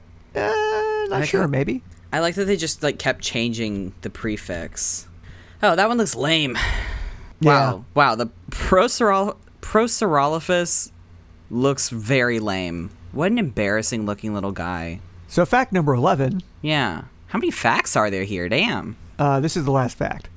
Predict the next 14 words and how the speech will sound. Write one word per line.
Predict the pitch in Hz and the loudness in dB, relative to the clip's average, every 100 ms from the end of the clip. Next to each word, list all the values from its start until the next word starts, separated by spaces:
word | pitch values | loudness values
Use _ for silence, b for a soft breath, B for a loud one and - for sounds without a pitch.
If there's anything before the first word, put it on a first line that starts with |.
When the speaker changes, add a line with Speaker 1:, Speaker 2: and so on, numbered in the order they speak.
| - | -4
Speaker 2:
Oh, | 139 | -2
okay. | 117 107 85 92 - - - | -2 -6 -10 -12 -20 -6 0
I, | 147 139 | 0 0
normally | 156 170 160 | 2 4 4
they | 143 | 4
end | 139 135 | 2 2
on | 117 | 0
ten, | 139 117 | 0 0
so | 113 | 0
I | |
was | 107 | 0
very | 135 139 | 2 2
<laughs> | 120 | 0
confused. | - 123 135 160 - - | -2 2 2 2 0 -4